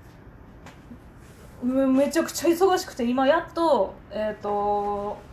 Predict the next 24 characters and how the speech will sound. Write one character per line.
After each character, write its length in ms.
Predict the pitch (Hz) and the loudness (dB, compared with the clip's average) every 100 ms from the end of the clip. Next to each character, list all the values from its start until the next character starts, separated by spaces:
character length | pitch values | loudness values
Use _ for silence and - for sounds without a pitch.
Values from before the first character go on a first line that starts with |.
| - - - - - - | -20 -18 -18 -18 -18 -8
携 220 | 277 262 | -4 0
帯 200 | 269 254 | 0 0
を 100 | 254 | -2
開 360 | 262 262 254 269 | -2 -2 0 -2
け 40 | |
て、 340 | 277 277 214 190 - - - - | -2 -2 -2 -4 0 0 0 -4
ツ 80 | 277 | -4
イ-、 240 | 269 233 - - | -4 -6 -14 -16
ツ 260 | 269 285 | -8 -6
イ 20 | 285 | -4
ー 40 | 277 | -2
ト 160 | 277 | -2
し 80 | 285 | 0
た 120 | 254 | 0
り 100 | 202 | 0
と 120 | 202 202 | -2 0
か、 360 | 240 226 - | 4 4 4
エ 120 | - 294 | -2 -4
ス 120 | 277 | -2
エ 100 | 285 | 0
ヌ 80 | 277 | -2
エ 80 | |
ス 140 | 240 233 | -4 -6
に 360 | 214 220 196 | -4 -6 -8